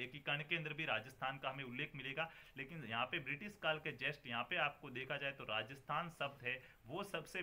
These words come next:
पहले पूछ लिया जाए कि राजस्थान शब्द सबसे पहले किसने दिया था, तो यहाँ पे साथियों आपका आंसर आएगा कर्नल जेम्स टोड। देखिए इनके पिता का नाम भी जेम्स टोड था, जो कई बार पूछा जाता है कि इनके पिता का नाम क्या था, तो पिता का नाम जेम्स टोड था और इनका पूरा नाम है वो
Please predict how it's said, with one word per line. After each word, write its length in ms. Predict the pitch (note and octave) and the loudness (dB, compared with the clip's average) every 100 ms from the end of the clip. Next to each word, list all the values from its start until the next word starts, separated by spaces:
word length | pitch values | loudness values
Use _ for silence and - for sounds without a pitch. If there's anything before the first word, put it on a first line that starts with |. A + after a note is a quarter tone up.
| - | 0
पहले 260 | D3 D#3+ G3 | 2 2 0
पूछ 260 | F#3+ D#3 - | -2 -8 -2
लिया 120 | E3 | 0
जाए 240 | D3+ D3+ E3 | 0 -2 -2
कि 120 | C3+ | 2
राजस्थान 580 | G#2+ B2 D3+ - F#3 F#3+ | 2 2 -2 4 4 4
शब्द 260 | F#3+ D3+ - | 0 -2 0
सबसे 300 | C#3 - D3 | -6 -4 -4
पहले 240 | C#3 C3+ | 0 0
किसने 300 | C3+ A#2+ D3 | -2 -6 -8
दिया 200 | C3+ B2 | -2 -2
था, 180 | B2 C3 - - | 0 -4 -6 -8
तो 80 | A#2 | -2
यहाँ 200 | G2+ G#2+ | 4 4
पे 160 | - E3+ | 4 0
साथियों 400 | D3+ B2+ - B2+ | 2 2 0 0
आपका 260 | B2 - A#2 | 0 2 2
आंसर 340 | A#2 A#2+ D3 | 2 -2 2
आएगा 260 | A#2+ A2 A#2+ - | 4 4 -2 0
कर्नल 480 | A#2 A#2+ C#3+ D3 B2+ | -2 0 -2 -4 -4
जेम्स 300 | G#2 G#2+ A#2 - | -2 -2 -4 -10
टोड। 220 | F#2 E2+ - - | -10 -10 -14 -14
देखिए 240 | C#3 C#3+ E3+ | -8 -2 -2
इनके 180 | E3 D#3+ | -2 -4
पिता 260 | - A#2+ C#3+ | -4 4 4
का 160 | E3 | 6
नाम 220 | D#3+ D#3 D3+ | 4 4 2
भी 80 | D3 | -2
जेम्स 320 | B2+ D3 - | 0 -2 -4
टोड 240 | D3 C#3+ C#3 | -6 -4 -2
था, 60 | |
जो 120 | C#3 C#3 | -4 -4
कई 180 | C3 C3+ | -4 0
बार 180 | C#3 C3+ | 0 -2
पूछा 240 | B2+ B2+ E3 | -8 -2 -2
जाता 240 | C#3 B2 | 0 0
है 120 | C3 C3 | 0 -2
कि 60 | |
इनके 180 | B2 B2 B2+ | -6 -6 -6
पिता 220 | B2 C3 C#3+ | -4 2 2
का 140 | D3 | 4
नाम 220 | C#3 C3+ C3 | 2 0 0
क्या 180 | B2+ | 0
था, 200 | B2+ B2+ C#3 - - | 2 0 -4 -14 -12
तो 80 | A#2 | -10
पिता 300 | - A#2+ D3 | -6 0 2
का 140 | D3+ | 4
नाम 200 | D#3 D3+ | 2 2
जेम्स 300 | B2+ C#3 D3+ - | 2 0 0 -6
टोड 240 | D#3 D3 | -6 -2
था 60 | D#3 | -2
और 120 | F3 B2+ | -2 -6
इनका 260 | C3 F3 F3 | 0 4 2
पूरा 240 | C#3+ D3+ | 2 0
नाम 160 | C#3 B2+ | 2 2
है 60 | |
वो 80 | C#3 | 0